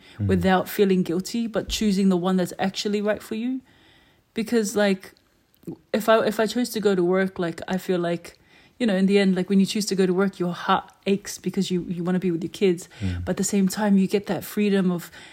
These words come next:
Speaker 2: being yourself, talking to adults, like,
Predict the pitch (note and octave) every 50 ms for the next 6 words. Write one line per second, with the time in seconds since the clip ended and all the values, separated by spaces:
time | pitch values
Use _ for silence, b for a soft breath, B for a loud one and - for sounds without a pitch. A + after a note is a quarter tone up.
0 | B B B B - G3 G3 F#3+ G3 G3 G3 F#3+ - - G3 F#3 F#3 F#3+ F#3+ F#3
1 | - - - G3 - G3+ F3+ - - - - F#3+ G3 F#3+ G3 F#3+ F#3 F#3 F#3 -
2 | - - - - - F#3 E3+ E3 E3 - -